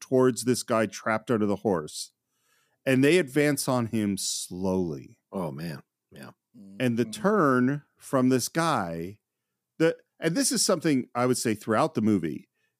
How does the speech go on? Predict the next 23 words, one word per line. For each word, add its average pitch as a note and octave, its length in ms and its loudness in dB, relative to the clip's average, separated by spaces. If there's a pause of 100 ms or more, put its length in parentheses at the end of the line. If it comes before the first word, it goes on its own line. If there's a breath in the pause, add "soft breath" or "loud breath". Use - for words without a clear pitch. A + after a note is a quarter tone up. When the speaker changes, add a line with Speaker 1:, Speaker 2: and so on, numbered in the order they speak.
(120)
Speaker 1:
is B2 220 2
the B2+ 120 -4
turn C#3 720 2 (100)
from B2 220 -2
someone C3+ 380 0
who B2 120 -2
thinks - 360 -2
they F3 120 -2
have D#3+ 160 2
all D3+ 120 2
the D3 80 -2
power G2 440 -4 (760)
and G#2+ 200 -8
thinks C#3+ 280 0
that D#3 160 -4
their D#3 100 0
status C3 800 -2 (600)
is A#2 260 2 (140)
absolute, D#3+ 720 0 (240)
and G2+ 200 -4
then A2 140 0
they B2 140 2
realize G#2+ 920 0